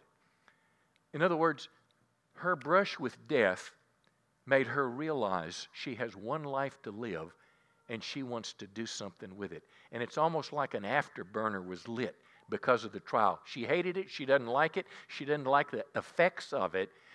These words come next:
but she liked what it produced in her. Are you with me today? And this is what James is saying. It's an attitude towards seeing how God can bring maturity.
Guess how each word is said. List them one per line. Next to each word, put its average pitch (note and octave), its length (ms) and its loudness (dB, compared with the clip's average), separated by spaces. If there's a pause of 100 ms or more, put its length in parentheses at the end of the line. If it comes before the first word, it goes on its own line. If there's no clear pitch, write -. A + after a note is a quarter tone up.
(120)
but C3 180 2
she B2 220 -6
liked C#3+ 320 2
what D3 180 2
it - 160 -6
produced A#2+ 760 -6 (100)
in G2+ 180 -10
her. G2+ 240 -2
Are A#2 100 -8
you B2+ 140 -8
with B2+ 160 -6
me A2 100 -12
today? F2+ 360 -6 (560)
And A2+ 180 -6
this G3+ 240 0
is G#3 140 -4
what F3+ 260 2
James D#3 460 -4
is A#2 100 -4
saying. A#2 380 0 (260)
It's C#3+ 220 -4
an C3 140 -2 (100)
attitude C#3+ 800 2 (240)
towards D3+ 280 2
seeing F3+ 380 0
how C#3+ 280 8
God D3 420 8
can C#3+ 180 -4
bring C#3 380 -2
maturity. B2 640 -4